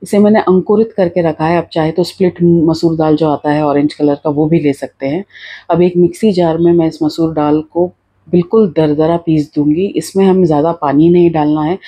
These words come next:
अगर ज़्यादा पानी डाल देंगे तो आपके पकौड़े बहुत ज़्यादा तेल खींच लेंगे। देखिए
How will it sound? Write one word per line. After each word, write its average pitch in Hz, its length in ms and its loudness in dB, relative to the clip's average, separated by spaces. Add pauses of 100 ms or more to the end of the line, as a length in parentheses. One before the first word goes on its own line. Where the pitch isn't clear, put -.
(200)
अगर 165 160 2
ज़्यादा 170 260 0
पानी 170 280 0
डाल 175 220 2
देंगे 180 260 0
तो 185 100 -2
आपके 165 220 -6
पकौड़े 160 360 -2
बहुत 151 280 -2
ज़्यादा 147 280 -2
तेल 147 240 0
खींच - 340 -10
लेंगे। 127 280 -6
देखिए 151 400 -4